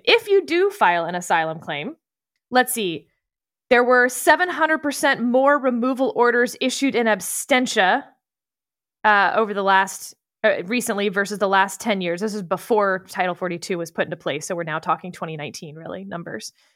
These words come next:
um, meaning, you know, a seven hundred percent increase in the people who don't show up for their hearing if they do file for asylum. Of those who then say the magic words, actually file an asylum claim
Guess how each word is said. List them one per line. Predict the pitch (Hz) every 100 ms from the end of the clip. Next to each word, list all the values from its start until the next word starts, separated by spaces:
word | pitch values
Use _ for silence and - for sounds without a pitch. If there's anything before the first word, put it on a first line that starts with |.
| _ -
um, | 214 196 _ -
meaning, | 269 277 269 247 233 _ _ _ _ _ _ _ _ -
you | 233
know, | 190 185 -
a |
seven | 214 311 311
hundred | 294 269
percent | 233 254
increase | 233 247 254 233
in |
the | 226
people | 233 202 226
who | 220
don't | 160 220 233
show | - 285 247
up | 233 226
for | - 233
their | 208
hearing | 196 226 208 180
if | 175
they | 196
do | 175 226 247
file | - 175 151
for | 160 170
asylum. | 165 151 147 165 254 _ _ _ _ _ _ _ _ _ _ _ 269
Of | 330 330
those | 330 320 311 -
who | 277
then | 247 240 226 220 220 214 _ _ _ -
say | - 294 320
the | 339
magic | 320 311 294
words, | 220 156 170 - - _ _ _ _ _ _ -
actually | 262 - 339
file | 311 277 262
an | 247
asylum | 240 214 185 160
claim | - 170 160 180